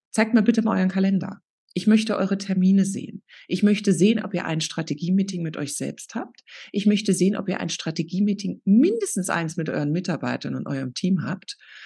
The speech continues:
Und ich kann jetzt schon mal versprechen, dass ich dreißig Prozent deiner Termine im Kalender streichen kann, weil du sie nicht brauchen wirst.“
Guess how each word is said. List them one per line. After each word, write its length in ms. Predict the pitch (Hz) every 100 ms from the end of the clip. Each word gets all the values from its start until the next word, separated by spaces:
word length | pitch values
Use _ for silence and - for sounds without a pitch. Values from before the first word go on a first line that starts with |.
| -
Und 140 | - 202
ich 140 | 196
kann 140 | 208
jetzt 180 | 214 214
schon 80 | 208
mal 80 | 196
versprechen, 480 | 185 - 156 156 151
dass 120 | 151
ich 120 | 147
dreißig 480 | - 127 151 - -
Prozent 560 | - 156 - 143 185 -
deiner 400 | 127 139 175 190
Termine 480 | - 160 147 175
im 100 | 180
Kalender 380 | 160 156 151 143
streichen 460 | 147 - 123 127 170
kann, 240 | - 190
weil 140 | 165 156
du 80 | 160
sie 100 | 165
nicht 160 | 160
brauchen 420 | - 147 147 147
wirst.“ 540 | - - - - -